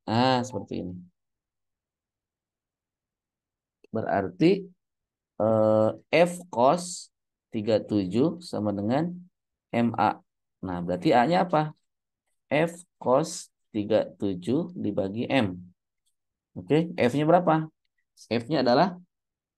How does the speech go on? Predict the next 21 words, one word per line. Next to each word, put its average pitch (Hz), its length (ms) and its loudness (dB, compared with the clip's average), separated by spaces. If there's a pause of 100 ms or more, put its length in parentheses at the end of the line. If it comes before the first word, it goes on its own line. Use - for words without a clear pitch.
(340)
eh, 110 480 -4
dua 110 240 0
puluh 147 240 2
ya. 143 240 0 (2000)
Dua 104 320 -4
puluh, 110 480 -2 (320)
cos 117 160 -6
tiga 123 240 2
puluh 135 240 2
tuh - 160 2
nol 147 320 -2
koma 147 240 0 (960)
enam 135 240 -4
ya. 120 120 -6 (440)
Eh, 123 80 0
nol 131 160 2
koma 123 160 4
delapan 120 320 4
ya. 135 80 -4 (1040)
Dibagi 98 400 -2
sepuluh. 98 720 -6